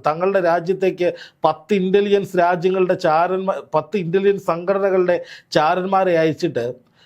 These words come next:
ഇവിടെ, അവിടെ ഒരു വലിയ ആഭ്യന്തര കലാപം ഉണ്ടാക്കി ഖാംനെയിയെ വധിക്കുന്നത് ഉൾപ്പെടെയുള്ള തീവ്ര പദ്ധതികൾ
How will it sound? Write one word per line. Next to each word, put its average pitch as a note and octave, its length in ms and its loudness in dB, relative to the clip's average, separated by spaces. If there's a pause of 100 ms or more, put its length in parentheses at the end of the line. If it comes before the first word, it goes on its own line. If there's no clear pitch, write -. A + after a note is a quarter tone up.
(120)
ഇവിടെ, D#3+ 160 4
അവിടെ F3+ 320 2
ഒരു G3 100 4
വലിയ F#3 340 2
ആഭ്യന്തര F#3 520 0
കലാപം F3+ 420 0
ഉണ്ടാക്കി D#3 480 -2
ഖാംനെയിയെ G3 640 2
വധിക്കുന്നത് F#3 540 0
ഉൾപ്പെടെയുള്ള F3 680 2 (380)
തീവ്ര A3 380 4
പദ്ധതികൾ G3 640 0